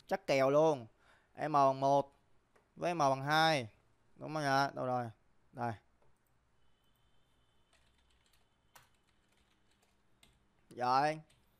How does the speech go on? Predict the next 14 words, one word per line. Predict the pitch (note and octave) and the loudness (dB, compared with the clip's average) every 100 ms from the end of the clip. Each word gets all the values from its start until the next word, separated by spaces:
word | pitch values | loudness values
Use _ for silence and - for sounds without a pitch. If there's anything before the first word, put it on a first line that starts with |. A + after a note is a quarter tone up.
| _ _ _ _ _ _ | _ _ _ _ _ _
Có | - F3+ | 0 0
M | F#3 D#3 | 2 -2
cụ | C3+ D3 | -2 -2
thể | C3 C3 | 0 2
rồi | D3+ | 2
kìa. | D3+ D3+ E3+ E3 _ _ _ _ _ - | 2 2 0 -6 _ _ _ _ _ -8
Thế | - D3+ | -2 -2
ngược | F3 B2+ | -2 -4
lên | C3+ C3+ | -4 -6
phương | C3+ | -8
trình. | B2+ A#2+ A2 _ _ _ _ _ _ _ _ _ - | -6 -8 -8 _ _ _ _ _ _ _ _ _ -6
Thế | C3+ D#3+ | -2 0
hai | F3 D3+ | 2 2
lần. | C#3+ A#2+ | 0 -2